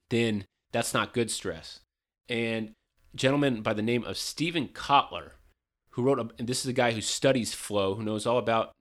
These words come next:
Mihaly Csikszentmihalyi, and the book's called The Rise of Superman. And it's all about how athletes and skateboarders, snowboarders, uh, X game athletes, how they have kinda found flow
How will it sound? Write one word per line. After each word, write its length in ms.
Mihaly 400
Csikszentmihalyi, 880
and 560
the 100
book's 220
called 220
The 80
Rise 300
of 80
Superman. 680
And 340
it's 140
all 240
about 440
how 680
athletes 760
and 360
skateboarders, 960
snowboarders, 840
uh, 180
X 240
game 260
athletes, 720
how 280
they 160
have 140
kinda 220
found 400
flow 560